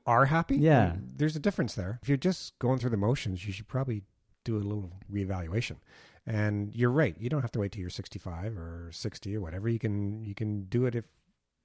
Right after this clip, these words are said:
Speaker 1: whenever you're feeling you're not living the fullest.
Speaker 2: I just wanted to put that out there.
Speaker 1: I agree with you.
Speaker 2: Just every, any opportunity that I can, like, <laughs> just, like,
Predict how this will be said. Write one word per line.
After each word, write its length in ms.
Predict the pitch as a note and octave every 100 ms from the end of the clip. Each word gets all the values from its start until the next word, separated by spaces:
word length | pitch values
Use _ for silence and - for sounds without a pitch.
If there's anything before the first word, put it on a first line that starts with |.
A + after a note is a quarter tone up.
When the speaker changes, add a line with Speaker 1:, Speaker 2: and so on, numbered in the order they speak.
| _ -
Speaker 1:
whenever 380 | A2+ A#2+ A#2+ A#2
you're 240 | A2+ A2+
feeling 380 | - - B2 A2+
you're 100 | A2
not 220 | A2+ A2+ _ _ _ _ _ _ _ _
living 280 | A#2 A#2 A#2
the 60 | A2+
fullest. 440 | - F3 - - -
Speaker 2:
I 80 |
just 160 | A#2 A2
wanted 140 | G#2 F2
to 60 |
put 160 | - F#2+
that 160 | F#2
out 200 | F2+ F#2
there. 240 | - F2+ F#2
Speaker 1:
I 60 | F3
agree 200 | C#3+ G3+
with 100 | A#3+
you. 60 | A2+
Speaker 2:
Just 120 | -
every, 280 | C3+ A#2+ -
any 300 | C#3 C3 A#2+
opportunity 520 | A2 G#2+ B2 A2+ G#2+
that 180 | G2+ F#2+
I 100 | F#2+
can, 380 | G#2+ G2 G2+ F#2+
like, 220 | F#2 -
<laughs> 0 |
just, 280 | G#2+ - D3
like, 180 | A2+